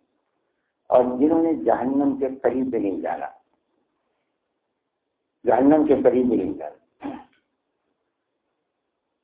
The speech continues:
وہ انبیاء کرام علیہ السلام، ان کی کیفیت یہ ہوگی کہ فرمایا کہ ان کے جسم کے ہر مسام سے خون کا فوارہ پھوٹ رہے گا خوف کی وجہ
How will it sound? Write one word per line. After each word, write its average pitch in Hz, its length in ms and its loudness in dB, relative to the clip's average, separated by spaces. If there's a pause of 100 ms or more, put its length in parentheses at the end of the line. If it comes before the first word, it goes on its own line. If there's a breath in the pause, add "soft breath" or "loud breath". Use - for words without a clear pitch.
(260)
وہ 117 320 4
انبیاء 165 300 4 (160)
کرام 139 280 6
علیہ 131 140 6
السلام، 123 640 4
ان 123 160 0
کی 127 160 -2
کیفیت 110 500 2
یہ 98 120 -2
ہوگی 87 340 -6 (760)
کہ 120 120 6
فرمایا 135 340 6 (120)
کہ 131 60 2
ان 139 280 2
کے 123 80 0 (180)
جسم 131 360 -4
کے 131 100 2 (100)
ہر 113 200 2
مسام 113 680 0
سے 127 80 -16 (920)
خون 131 340 2
کا 120 100 4 (140)
فوارہ 104 480 4 (180)
پھوٹ 87 260 -14
رہے - 220 -16
گا - 160 -20 (840)
خوف 120 280 2
کی 110 80 0
وجہ 90 260 2